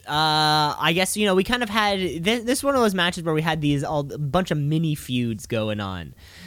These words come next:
We had Big E and Apollo Crews. They're doing their thing. Of course, uh, Kevin Owens and Sami Zayn, they're doing their thing. Of course, Gable, Gable and Otis and Street Profits. There's your kind of tag,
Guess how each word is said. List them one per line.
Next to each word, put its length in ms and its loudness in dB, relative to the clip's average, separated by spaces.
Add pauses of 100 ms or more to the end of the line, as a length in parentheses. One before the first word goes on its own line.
(160)
We 80 0
had 240 0
Big 260 0
E 280 2
and 60 0
Apollo 320 0
Crews. 440 -2
They're 140 0
doing 200 0
their 200 -4
thing. 420 -4
Of 120 -10
course, 360 -6
uh, 380 -4
Kevin 180 -6
Owens 260 -6
and 60 -10
Sami 300 -8
Zayn, 260 -6
they're 100 -8
doing 200 -8
their 160 -8
thing. 200 -8
Of 100 -10
course, 260 -8
Gable, 380 -2 (260)
Gable 260 0
and 100 0
Otis 360 2
and 80 -8
Street 240 -2
Profits. 400 2
There's 200 -2
your 120 -6
kind 140 -6
of 100 -16
tag, 540 0